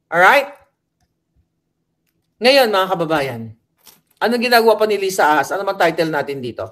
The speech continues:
Kinasuhan. Si Attorney Glenn Chong, kinasuhan, pinapakasuhan ni Lisa yan sa, ah, Integrated Bar of the Philippines.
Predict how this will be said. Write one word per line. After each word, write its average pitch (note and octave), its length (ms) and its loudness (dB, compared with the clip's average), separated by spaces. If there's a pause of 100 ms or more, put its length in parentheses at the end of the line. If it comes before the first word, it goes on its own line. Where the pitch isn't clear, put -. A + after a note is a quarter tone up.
(440)
Kinasuhan. D#3 720 -2 (1600)
Si - 160 0
Attorney D#4+ 320 4
Glenn D#4 240 4
Chong, C4+ 240 4
kinasuhan, A3+ 560 4
pinapakasuhan A#3+ 720 2
ni A#3 80 -4
Lisa A3+ 320 0
yan G#3 240 2
sa, G#3+ 160 0 (240)
ah, F3+ 560 6
Integrated F#3+ 480 -2
Bar E3 240 2
of D#3+ 80 -4
the E3+ 80 0
Philippines. E3+ 640 -6